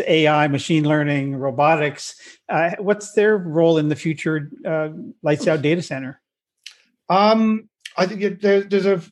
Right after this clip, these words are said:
Speaker 2: there's a definition I would, I, I would bring in, um, from, uh, I B M of what a next generation data center is. And again, this c-, p-, pulls into, you know, ed-, I B M purely the, clearly the, the world's leading A I company, uh, um, and certainly the first through the door,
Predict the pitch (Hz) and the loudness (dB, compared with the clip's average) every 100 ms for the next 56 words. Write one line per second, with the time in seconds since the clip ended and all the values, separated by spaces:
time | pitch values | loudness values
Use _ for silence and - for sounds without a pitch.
0 | _ 180 180 180 226 214 208 208 185 180 | _ -8 -4 0 2 2 2 2 2 2
1 | 175 170 170 170 170 165 175 165 160 160 | 0 0 0 -4 -6 -4 0 2 2 0
2 | 160 160 156 156 156 - 165 156 151 151 | 0 2 2 2 -4 -6 -2 0 0 -4
3 | 156 151 147 147 160 156 165 170 147 135 | -4 0 0 0 0 2 4 4 2 0
4 | 135 143 151 156 - - 147 143 143 - | -4 -4 -2 -2 -2 -2 0 2 2 0
5 | 135 147 139 139 - 131 127 127 120 123 | -2 0 0 -4 -8 -8 -6 -6 -6 -6
6 | 135 147 139 160 - - 156 - - 165 | -2 0 2 0 0 -6 -10 -10 -6 -4
7 | 160 180 151 151 143 147 135 127 127 - | 2 2 4 2 0 2 2 2 0 0
8 | 143 143 - - 147 165 147 139 127 123 | -2 -2 -6 -10 -2 2 2 2 0 0
9 | 160 139 123 123 - 151 135 123 127 131 | 0 2 0 -4 0 2 2 -2 -6 -6
10 | 123 - - 135 117 127 123 123 123 123 | -6 -8 -4 -2 0 0 0 -2 -4 -4
11 | 117 117 123 120 113 - - - _ - | -6 -6 -6 -6 -8 -12 -20 -20 _ -2
12 | 123 123 123 131 123 120 120 113 123 117 | 4 4 2 0 0 2 0 0 0 0
13 | 113 - 123 - 135 120 120 131 120 110 | -2 -2 -2 0 -2 0 0 2 2 -2